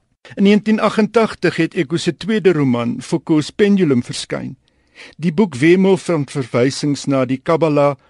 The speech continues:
alchemie en samesweringsteorieë,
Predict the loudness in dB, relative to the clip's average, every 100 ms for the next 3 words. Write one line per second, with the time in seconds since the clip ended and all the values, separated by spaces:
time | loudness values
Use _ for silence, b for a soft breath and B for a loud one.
0 | _ -4 -4 0 0 4 4 2 -4 _
1 | _ -4 -4 -2 0 2 2 -2 -2 0
2 | 0 -2 -4 -6 -4 -2 -2 -4 -4